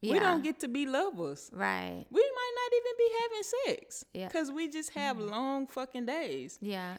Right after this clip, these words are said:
Speaker 2: And
Speaker 1: Yeah,
Speaker 2: then when we
Speaker 1: yeah.
Speaker 2: get that time, it's so fucking
Speaker 1: It's so
Speaker 2: special.
Speaker 1: good.
Speaker 2: I
Speaker 1: Yeah.
Speaker 2: love it.
Speaker 1: It's,
Speaker 2: I
Speaker 1: yeah,
Speaker 2: love that
Speaker 1: it's
Speaker 2: shit.
Speaker 1: amazing. Yeah.
Speaker 2: I love that shit. Like,
Speaker 1: Yeah.
Speaker 2: we are so engulfed
Speaker 1: Yeah.
Speaker 2: in our work, and then we have to, like, hold on. Damn, we ain't been out and da, da, da,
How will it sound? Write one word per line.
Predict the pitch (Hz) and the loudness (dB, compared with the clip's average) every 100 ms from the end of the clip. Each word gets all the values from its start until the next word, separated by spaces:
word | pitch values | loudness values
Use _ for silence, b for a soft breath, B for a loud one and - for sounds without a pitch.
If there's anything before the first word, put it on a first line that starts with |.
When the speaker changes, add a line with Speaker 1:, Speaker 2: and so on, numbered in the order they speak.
| - | 2
Speaker 2:
And | 285 | 4
Speaker 1:
Yeah, | 285 | 6
Speaker 2:
then | 262 254 | 6 4
when | 240 233 | 2 2
we | 247 | 2
Speaker 1:
yeah. | 233 247 | 2 2
Speaker 2:
get | 233 | 4
that | 214 202 | 2 0
time, | - 330 349 233 208 202 - - | -4 -2 -2 -2 -4 -8 -10 0
it's | 233 240 | 2 2
so | - 254 220 233 | -2 0 0 0
fucking | - 208 | 0 2
Speaker 1:
It's | 226 202 | 2 4
so | 208 226 | 8 8
Speaker 2:
special. | 208 | 8
Speaker 1:
good. | 208 170 151 - - | 8 6 4 -2 2
Speaker 2:
I | 240 | 6
Speaker 1:
Yeah. | 214 370 | 8 6
Speaker 2:
love | 302 | 4
it. | 165 - | 0 0
Speaker 1:
It's, | 226 233 | 2 2
Speaker 2:
I | 240 | 2
Speaker 1:
yeah, | 214 202 | 2 4
Speaker 2:
love | 202 | 4
that | - | 4
Speaker 1:
it's | 220 196 | 2 0
Speaker 2:
shit. | 190 | -2
Speaker 1:
amazing. | 202 190 180 165 160 175 | -2 -2 -2 -6 -6 -4
Yeah. | 185 170 180 | -4 -4 -4
Speaker 2:
I | |
love | 233 175 220 | -4 -4 -4
that | 208 190 | -4 -6
shit. | - 165 165 | -6 -6 -4
Like, | 208 - | -2 -2
Speaker 1:
Yeah. | - | -2
Speaker 2:
we | 220 208 | -4 -4
are | 165 | -6
so | 165 - 202 196 | -6 -6 -6 -6
engulfed | - 170 160 185 185 | -8 -8 -2 0 0
Speaker 1:
Yeah. | - | -2
Speaker 2:
in | 175 | -2
our | 170 160 | -2 -2
work, | 156 185 247 - | -2 -2 -4 -8
and | - 175 | -8 -4
then | 180 180 | -2 -2
we | 190 | -2
have | 214 190 165 | -4 -4 -4
to, | |
like, | 170 147 139 - _ _ | -6 -6 -8 -12 _ _
hold | - 240 240 | -2 2 2
on. | 214 202 196 208 - _ _ b b b - | 2 -4 -6 -10 -14 _ _ b b b -2
Damn, | 285 330 294 | 0 2 0
we | 320 | -2
ain't | 349 311 | -2 -4
been | 294 | -4
out | 294 359 320 - - | -4 -4 -4 -6 -8
and | 226 226 | -4 -2
da, | 254 | -4
da, | |
da, | 247 247 | -4 -6